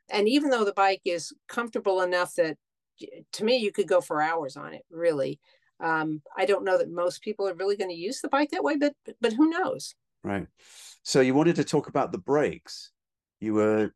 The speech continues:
Speaker 2: you were really impressed with those?
Speaker 1: Yeah, I was. There's, it's just a single disc up front, three ten, I believe. Yeah, th-, it's a three ten millimeter up front.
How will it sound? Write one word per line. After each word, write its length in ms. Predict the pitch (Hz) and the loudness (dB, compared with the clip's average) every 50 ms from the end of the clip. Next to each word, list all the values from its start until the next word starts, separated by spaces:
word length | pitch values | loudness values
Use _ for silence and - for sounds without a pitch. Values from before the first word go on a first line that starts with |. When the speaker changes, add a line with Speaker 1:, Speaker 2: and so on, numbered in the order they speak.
| _ _ _ | _ _ _
Speaker 2:
you 160 | 98 107 107 | -6 -4 -2
were 120 | 104 101 | -2 0
really 180 | 107 113 110 110 | 0 2 2 0
impressed 380 | 101 92 - 120 123 127 - | -2 -2 -2 -4 -4 -4 -6
with 100 | - 127 | -10 -10
those? 280 | 139 156 185 208 - _ _ _ _ _ _ _ _ _ _ - | -8 -8 -8 -8 -10 _ _ _ _ _ _ _ _ _ _ -2
Speaker 1:
Yeah, 160 | 269 330 370 339 | 0 2 2 2
I 40 | 302 | 0
was. 340 | 285 269 302 285 247 196 - | 0 2 2 2 0 0 0
There's, 220 | 226 214 208 - | -2 -2 -2 -2
it's 240 | - 214 214 - - | -4 -4 -4 -4 -6
just 200 | - 294 285 - | -6 -6 -6 -4
a 60 | 339 | -6
single 400 | 269 - - 240 233 240 247 233 | -6 -6 -6 -6 -4 -4 -6 -4
disc 360 | 214 208 196 196 208 - - - | -4 -4 -6 -6 -6 -8 -8 -8
up 160 | - - - | -10 -10 -6
front, 300 | - 180 175 196 285 - _ _ _ _ _ _ _ _ _ _ _ - | -2 -2 0 0 -2 -4 _ _ _ _ _ _ _ _ _ _ _ -8
three 200 | - 202 208 202 | -2 0 0 0
ten, 320 | - - - 202 190 190 180 | -2 -4 -8 -6 -6 -6 -6
I 80 | 165 | -8
believe. 640 | 156 160 156 156 160 170 175 180 185 185 190 185 180 | -4 -4 -4 -2 -2 -4 -6 -6 -8 -8 -8 -8 0
Yeah, 240 | 202 208 - - - | 2 2 4 4 2
th-, 160 | - - - | 0 -4 -2
it's 280 | 214 180 180 175 - - | 2 4 4 4 4 2
a 100 | 190 180 | 0 0
three 220 | - - 214 214 | 2 0 0 0
ten 260 | - - 214 208 196 190 | 2 2 0 0 2 2
millimeter 560 | 185 185 185 180 185 185 180 180 180 175 156 | 0 0 0 2 2 2 4 6 6 6 4
up 160 | 170 175 - | 2 -2 -4
front. 380 | - - - 175 175 180 180 | -8 -4 -2 -2 -2 -2 -4